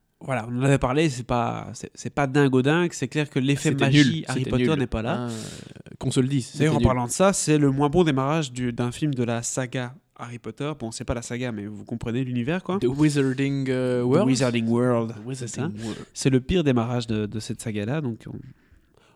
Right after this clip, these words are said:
Speaker 1: ça va faire de l'argent, vous inquiétez pas, il y aura une suite, hein, mais, euh, mais c'est clair qu'on n'est pas au même résultat.
Speaker 2: Ben, je peux même te dire qu'il y en aura trois des suites.
Speaker 1: Mais oui, normalement. Euh, deuxième film, euh, c'est Bohemian Rhapsody qui continue son succès en France.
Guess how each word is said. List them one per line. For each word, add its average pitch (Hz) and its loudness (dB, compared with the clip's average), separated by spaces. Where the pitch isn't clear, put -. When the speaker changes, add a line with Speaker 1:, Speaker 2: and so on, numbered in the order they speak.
Speaker 1:
ça - -6
va 131 2
faire 135 4
de 131 2
l'argent, 131 8
vous 165 6
inquiétez 127 4
pas, 160 6
il 147 6
y 127 6
aura 127 2
une 131 0
suite, 151 4
hein, 131 4
mais, 123 4
euh, 110 2
mais 113 -4
c'est 113 -8
clair 143 -4
qu'on 117 -4
n'est 113 -4
pas 135 0
au 117 2
même 123 2
résultat. 117 -6
Speaker 2:
Ben, 131 -4
je 131 -6
peux - -12
même 170 4
te 170 0
dire 180 2
qu'il 131 -4
y 127 0
en - -2
aura 120 -4
trois 165 -2
des 123 -4
suites. - -10
Speaker 1:
Mais 139 4
oui, 123 -4
normalement. 131 2
Euh, 139 10
deuxième 240 4
film, 226 2
euh, 131 0
c'est 156 2
Bohemian 202 4
Rhapsody 175 2
qui 170 -4
continue 185 0
son 165 0
succès 147 -2
en 131 0
France. 196 -2